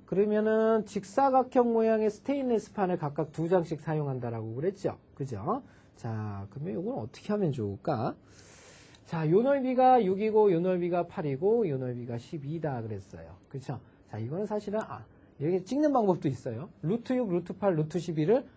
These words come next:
전부 다 곱해버리면 되죠. 그렇게 해도 되는데, 자, 여기서는 일단 A, B, C를,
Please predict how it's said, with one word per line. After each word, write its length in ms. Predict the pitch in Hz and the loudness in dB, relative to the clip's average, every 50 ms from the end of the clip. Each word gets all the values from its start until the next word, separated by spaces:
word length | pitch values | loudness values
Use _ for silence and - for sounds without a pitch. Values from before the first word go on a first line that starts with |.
| - _ _ | -20 _ _
전부 260 | - - 151 165 165 165 | -6 -6 -4 -2 0 -2
다 80 | 170 | -2
곱해버리면 680 | 156 - 151 - - 170 151 147 131 127 120 131 147 147 | -2 -2 -4 0 0 0 0 0 -2 -2 -4 -6 -6 -8
되죠. 280 | - 107 107 - - 95 - - | -10 -12 -12 -14 -18 -20 -20 -14
그렇게 260 | - 147 147 147 - | -10 -10 -8 -4 -4
해도 140 | 151 156 185 | -4 -2 0
되는데, 500 | 180 165 123 113 113 123 190 214 165 - - - - - _ | -2 -2 -2 -2 -2 0 0 0 0 -2 -10 -20 -20 -20 _
자, 160 | - 143 131 | -6 -4 -2
여기서는 380 | 131 147 170 185 196 208 233 247 | -2 0 -2 0 0 0 0 0
일단 420 | 208 151 139 - 143 139 185 220 - - - - _ - - | -2 -2 0 -2 -2 -2 -4 -8 -12 -18 -20 -20 _ -12 -2
A, 220 | 139 151 185 233 233 | 0 2 2 2 2
B, 120 | 240 233 | -2 -2
C를, 680 | 233 - 240 226 208 214 208 208 202 202 202 196 190 | -4 -2 -2 2 4 4 6 6 6 4 4 4 2